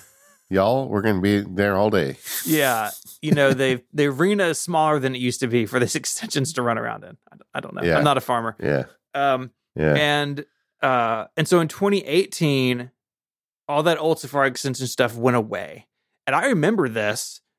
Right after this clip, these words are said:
Speaker 1: It was kind of like in Catalina when all thirty-two bit software died. It's like a bunch of stuff just disappeared and never came back to Safari.
Speaker 2: Yeah.
Speaker 1: And
Speaker 2: Yeah.
Speaker 1: they had sort of like this intermediate system, but it wasn't very good. And it was kind of a dry spell when it came to Safari extensions. But then in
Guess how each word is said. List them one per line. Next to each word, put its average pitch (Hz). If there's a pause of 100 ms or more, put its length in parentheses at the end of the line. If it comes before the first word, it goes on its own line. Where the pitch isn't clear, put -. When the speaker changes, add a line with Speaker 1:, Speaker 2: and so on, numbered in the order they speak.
(160)
Speaker 1:
It 165
was 165
kind 196
of 208
like 185
in 151
Catalina 151
when 139
all 135
thirty-two 131
bit 127
software 131
died. 214
It's 139
like 139
a 143
bunch 180
of 170
stuff 160
just 127
disappeared 127
and 120
never 113
came 107
back 101
to 127
Safari. 90
Speaker 2:
Yeah. 87 (520)
Speaker 1:
And 131
Speaker 2:
Yeah. 131 (360)
Speaker 1:
they 151
had 170
sort 180
of 151
like 147
this 143
intermediate 156
system, 135
but 123
it 113
wasn't 139
very 127
good. 113
And -
it -
was 156
kind 320
of 240
a 151
dry 113
spell 117
when 131
it 117
came 123
to 117
Safari 117
extensions. 117
But 123
then 131
in 123